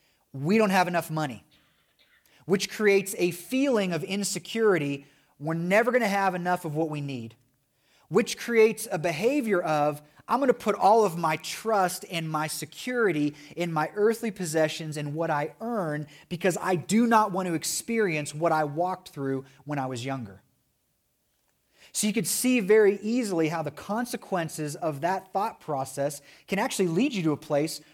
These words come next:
where you don't end up trusting the Lord in that particular area of your life. And when it comes to your thinking and the narrative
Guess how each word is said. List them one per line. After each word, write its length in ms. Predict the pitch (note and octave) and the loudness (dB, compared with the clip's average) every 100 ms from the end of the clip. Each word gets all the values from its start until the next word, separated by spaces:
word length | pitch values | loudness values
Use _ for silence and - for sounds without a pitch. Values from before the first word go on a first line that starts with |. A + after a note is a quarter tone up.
| _ | _
where 120 | F3 | 0
you 100 | A3 | 2
don't 180 | A3+ A#3 | 2 0
end 220 | A3+ A#3 | -4 2
up 180 | B3 A#3+ | 2 2
trusting 500 | - G#3+ G#3+ - G3 | -4 -2 -2 -2 -4
the 80 | F3+ | -2
Lord 340 | F3 A3 G#3 | 2 4 4
in 100 | F3 | 2
that 180 | E3 F3 | 0 -2
particular 720 | F#3+ - F3 - D3 C#3+ C#3+ - _ - | -6 -6 -6 -4 -2 -2 -4 -10 _ -4
area 400 | F#3 G3+ D#3 C#3+ | 2 2 2 0
of 220 | D3+ C3+ | -2 -2
your 100 | D3+ | -2
life. 400 | F3 F#3 B2 - _ _ _ | 0 -2 -4 -14 _ _ _
And 340 | G3+ G3 F#3 | -4 -2 0
when 100 | G3 | 0
it 120 | A#3 | 0
comes 400 | - A#3 C#4 C#4 - | 0 2 2 -2 -2
to 380 | B3+ A#3 A#3 F3 | 0 2 0 0
your 160 | D#3+ | 0
thinking 840 | D#3+ - A#3+ B3+ C4 E3+ D3 D3 - | 0 -2 -2 -2 -2 -6 -4 -4 -4
and 160 | E3+ | -6
the 60 | E3 | -4
narrative 760 | D#3+ F3 A3 G#3+ E3 D3 D3 | -2 2 4 4 4 0 -2